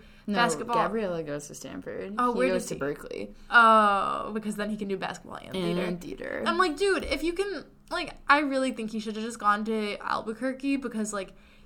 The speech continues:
Speaker 2: he was gonna play with Chad. Like, he, it was his plan his whole life. I'm not convinced he was actually passionate about musical theater. I think it was just a fun thing for him to do his senior year with his lady friend.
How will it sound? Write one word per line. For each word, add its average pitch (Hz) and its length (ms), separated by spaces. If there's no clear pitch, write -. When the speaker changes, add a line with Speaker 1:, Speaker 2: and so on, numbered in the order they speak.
Speaker 2:
he 233 180
was - 280
gonna 233 160
play 330 160
with 339 120
Chad. 269 460
Like, 214 180
he, 220 180
it 220 100
was 220 100
his 226 140
plan 269 220
his 277 100
whole 277 140
life. 240 240
I'm 254 320
not 220 260
convinced 233 320
he 262 40
was 226 120
actually 202 400
passionate 202 420
about 226 180
musical 214 300
theater. 220 300
I 220 80
think 214 140
it 220 40
was 214 120
just 208 140
a 208 60
fun 185 300
thing 214 160
for 208 100
him 202 160
to 196 80
do 180 180
his 208 200
senior 190 280
year 180 380
with 208 200
his 185 200
lady 185 300
friend. 262 460